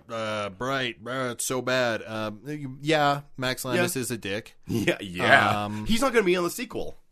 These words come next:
Speaker 1: Great.
Speaker 2: Yeah, everybody else except for Max, Max Landis, which I'm fine about.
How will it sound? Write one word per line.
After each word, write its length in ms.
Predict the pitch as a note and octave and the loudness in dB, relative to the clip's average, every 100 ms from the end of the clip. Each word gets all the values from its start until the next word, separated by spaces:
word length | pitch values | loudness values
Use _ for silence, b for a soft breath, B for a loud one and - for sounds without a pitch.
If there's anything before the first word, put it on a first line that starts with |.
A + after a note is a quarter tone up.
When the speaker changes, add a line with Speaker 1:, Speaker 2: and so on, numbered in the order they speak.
| _ - | _ -16
Speaker 1:
Great. 320 | - F3+ A2+ - - | -2 0 0 -4 -2
Speaker 2:
Yeah, 260 | D#3 D3 - | 0 0 -2
everybody 480 | D3 F3+ G#3 F#3+ F3 | 4 6 6 6 8
else 160 | D#3 A#2+ | 6 4
except 180 | A#2+ B2 | 0 0
for 60 | |
Max, 340 | B2 A#2+ - - | 2 0 0 -2
Max 200 | B2 A2 | -2 0
Landis, 400 | G#2+ F#2+ D#2+ D#2 | -2 -2 -4 -6
which 180 | G#2+ G#2+ | -6 -2
I'm 260 | A2 A2 F#2 | -2 -2 -8
fine 380 | - A#2+ G2+ | -6 -4 -2
about. 340 | E2 D#2+ D#2 | -4 -6 -8